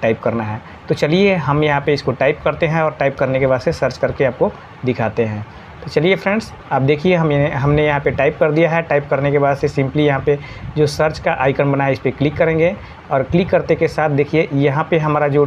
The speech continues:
detail में विवरण है वो आ चुका है। जैसे कि देखिए यहाँ पे सेवा का नाम, आय प्रमाण पत्र, आवेदन हमने किया था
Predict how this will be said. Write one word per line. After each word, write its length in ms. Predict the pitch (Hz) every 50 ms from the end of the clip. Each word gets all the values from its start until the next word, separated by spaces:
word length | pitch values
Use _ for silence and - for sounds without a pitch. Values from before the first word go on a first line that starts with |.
| 147 127
detail 440 | 123 123 127 135 131 135 170 170 165
में 120 | 160 156
विवरण 340 | 139 139 131 127 143 151 -
है 220 | 131 131 156 208 - - - - - -
वो 140 | 202 226 - -
आ 80 | 175
चुका 280 | 147 - 139 120 - 123
है। 180 | 110 107 110 107 - - - - - - -
जैसे 260 | 135 160 147 - 185
कि 120 | 170 185 180
देखिए 240 | 165 175 165 190 185
यहाँ 200 | 175 165 165 165
पे 120 | 180 185
सेवा 320 | 165 - - 143 151 156
का 160 | 165 156 156 151
नाम, 260 | 151 160 170 175 - -
आय 140 | 151 135 160
प्रमाण 300 | - 147 135 143 147 147
पत्र, 340 | 143 - 165 - - 190 190 - - - - - - -
आवेदन 360 | 135 143 151 151 170 202 196
हमने 260 | 175 190 196 190 196
किया 240 | - 196 190 190 190
था 220 | 175 196 196 202